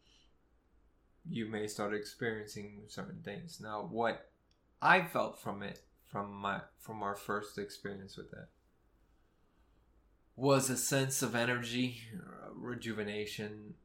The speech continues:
um, excitement. I was energized. I,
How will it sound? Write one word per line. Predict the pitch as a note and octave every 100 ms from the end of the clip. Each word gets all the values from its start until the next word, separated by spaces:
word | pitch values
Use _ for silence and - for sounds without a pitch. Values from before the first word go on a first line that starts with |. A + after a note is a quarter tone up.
| -
um, | A2 G#2+ G#2 G#2 - - - - _ _ _ _ _ _ -
excitement. | A#2+ - - A2 G#2+ - A#2+ G#2+ G#2+ -
I | A2+
was | G2 F#2+
energized. | G#2+ A2+ G#2 A2 G#2 G#2 G2+ - -
I, | - D#2+ -